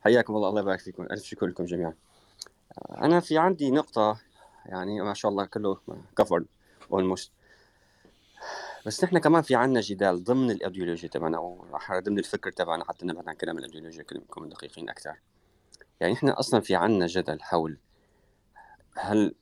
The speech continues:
ال-، حيث، حيث الشريعة تكون المصلحة أو حيث المصلحة تكون الشريعة، آه،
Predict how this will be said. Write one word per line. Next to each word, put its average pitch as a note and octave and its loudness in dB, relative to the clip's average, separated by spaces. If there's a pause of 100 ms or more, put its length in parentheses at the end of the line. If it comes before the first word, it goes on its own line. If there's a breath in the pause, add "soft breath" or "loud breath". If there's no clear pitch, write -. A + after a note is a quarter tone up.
(120)
ال-، E2+ -2
حيث، B2+ 2 (300)
حيث B2 2
الشريعة G#2 4
تكون G2 0
المصلحة F#2+ 0 (580)
أو F#2+ 4
حيث B2 0
المصلحة G2+ -2
تكون F2+ -6
الشريعة، - -10
آه، - -4